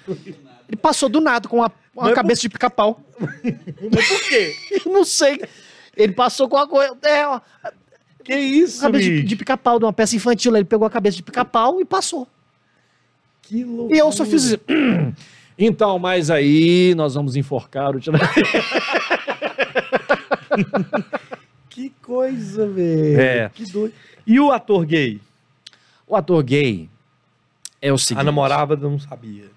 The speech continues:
Speaker 1: Ah, tá. Tem, tem esse caso também na, na, no Teatro Mineiro,
Speaker 2: <laughs> Hum.
Speaker 1: que aconteceu, que eu não, que eu não, que a gente não sabia que ele era, que ele era, mas um amigo meu, é, teve um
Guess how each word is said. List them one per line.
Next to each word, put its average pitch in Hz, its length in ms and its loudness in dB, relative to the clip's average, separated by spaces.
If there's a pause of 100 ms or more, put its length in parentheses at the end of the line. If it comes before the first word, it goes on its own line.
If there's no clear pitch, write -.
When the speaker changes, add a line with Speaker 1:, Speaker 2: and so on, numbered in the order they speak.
(260)
Speaker 1:
Ah, 131 460 0
tá. 85 200 -20 (680)
Tem, 180 320 0 (280)
tem 170 120 2
esse 180 160 -2
caso 147 360 -2
também 131 280 2
na, 98 240 -2
na, 101 560 0 (640)
no 127 120 2
Teatro 110 420 -2
Mineiro, 135 440 2
Speaker 2:
<laughs> 185 40 -14
Hum. 147 240 -4
Speaker 1:
que 127 80 -6
aconteceu, 120 720 0 (720)
que - 80 0
eu 175 40 2
não, 180 220 2
que - 100 -4
eu 165 40 2
não, 165 160 0
que - 140 -4
a 151 60 4
gente 147 280 0
não 160 100 2
sabia 147 300 0
que 143 160 -4
ele 156 120 4
era, 156 300 0
que 147 120 -6
ele 151 120 2
era, 123 260 2
mas 139 180 2
um 175 80 2
amigo 147 220 2
meu, 127 240 2 (680)
é, 117 480 0 (200)
teve 160 220 2
um 180 360 2